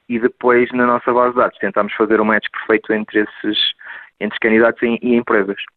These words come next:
E, entretanto, passei por, por Oxford, que por acaso tinha, tinha lá uma, uma incubadora, aceleradora, e fizemos uma primeira incubação com, ah, com, com o nosso projeto lá.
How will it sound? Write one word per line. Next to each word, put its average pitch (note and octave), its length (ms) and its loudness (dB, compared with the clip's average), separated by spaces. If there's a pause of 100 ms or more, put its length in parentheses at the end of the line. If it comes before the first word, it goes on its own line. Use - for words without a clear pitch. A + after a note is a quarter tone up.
(260)
E, A2 80 0
entretanto, A2 460 -2
passei G#2+ 340 0
por, G2+ 380 2
por G#2 180 2
Oxford, C3+ 440 2
que - 80 -8
por A#2+ 120 0
acaso A2 340 0
tinha, G2+ 340 0 (120)
tinha G#2 180 -2
lá G#2 140 4
uma, G2 340 0
uma F#2+ 160 0
incubadora, G#2 680 2 (240)
aceleradora, G#2+ 640 2 (480)
e F#2+ 60 -14
fizemos G#2 400 -2
uma G#2+ 140 2
primeira G2 360 0 (160)
incubação G#2 320 -2
com, G2 260 -2
ah, G2 360 -2
com, G2 260 -4
com G#2 100 0
o G2+ 40 2
nosso G2 200 0
projeto G#2 340 -2
lá. A2 200 2